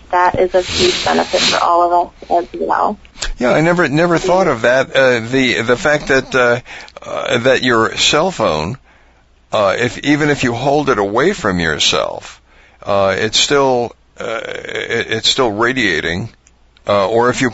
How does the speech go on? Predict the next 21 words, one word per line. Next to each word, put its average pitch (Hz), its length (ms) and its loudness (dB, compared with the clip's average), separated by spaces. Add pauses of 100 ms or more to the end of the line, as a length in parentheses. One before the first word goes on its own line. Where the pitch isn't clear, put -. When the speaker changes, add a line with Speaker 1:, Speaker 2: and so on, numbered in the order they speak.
Speaker 2:
if 120 200 -2
you 110 120 -2
plug 143 380 -2
in 139 140 0
an 113 120 0
earphone, 101 600 0 (440)
all 135 220 2
that 131 260 0
does 127 460 0
is 113 480 -2
it, 113 260 -2
it 113 140 0
allows 123 600 0 (440)
the 107 300 -2
electromagnetic 113 840 0
radiation 107 680 0
to 117 100 -8
go 104 200 -2
up 139 260 -2
that, 113 340 0 (320)
uh, 98 420 0